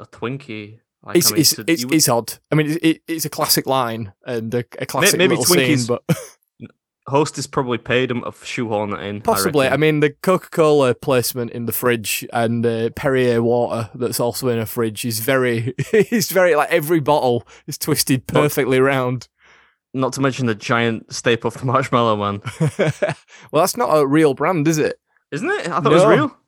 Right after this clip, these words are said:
Speaker 2: No, no, I
Speaker 1: God
Speaker 2: don't think
Speaker 1: damn.
Speaker 2: so, but that's, that's part of the facts, and they're coming soon. They've got their
Speaker 1: Okay.
Speaker 2: own little thing or big thing. Um, we'll, we'll get to it. So, after Harold Ramis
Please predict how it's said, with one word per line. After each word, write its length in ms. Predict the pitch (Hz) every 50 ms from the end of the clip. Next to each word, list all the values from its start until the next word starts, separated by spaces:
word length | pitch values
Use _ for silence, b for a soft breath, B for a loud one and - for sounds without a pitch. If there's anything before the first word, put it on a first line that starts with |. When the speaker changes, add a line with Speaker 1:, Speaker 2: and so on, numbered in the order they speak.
| _ -
Speaker 2:
No, 300 | 160 170 185 196 220 214
no, 200 | 185 180 190 196
I 120 | 185 165
Speaker 1:
God 0 |
Speaker 2:
don't 160 | 160 185 160
think 120 | - 113 180 143
Speaker 1:
damn. 20 | 143
Speaker 2:
so, 260 | 135 - 131 131 131
but 120 | 127 139
that's, 200 | 143 135 147 - _ -
that's 160 | - 113 113
part 240 | - - 135 127 -
of 80 | 135 131
the 60 | 131
facts, 400 | - - 147 - - - - 123
and 100 | 110 113
they're 100 | 117 117
coming 320 | - - 147 143 143 143
soon. 540 | - - - 208 180 147 143 135 131 131 - b b b b b b b b
They've 160 | 120 110 -
got 100 | 123 -
their 180 | 120 120 127 139
Speaker 1:
Okay. 180 | 139 143 147 143
Speaker 2:
own 220 | 143 147 139 - _ _ _ _ _ _ -
little 380 | 117 123 131 127 - 147 131 123
thing 520 | - - - 135 127 123 113 110 110 107
or 200 | 98 107 101 - -
big 220 | 127 120 110 107
thing. 460 | - - - 113 98 90 98 101 95 - - -
Um, 460 | - 120 117 110 107 107 110 107 104
we'll, 180 | 110 113 113 104
we'll 120 | 127 127
get 240 | 117 127 123 - 123
to 140 | - 120 113
it. 180 | 104 95 - b b b b b b
So, 540 | - - 170 180 170 135 123 127 143 - _ _ _ _ -
after 240 | - 160 - - 233
Harold 320 | 170 175 196 196 185 165 143
Ramis 400 | 139 151 156 160 156 139 -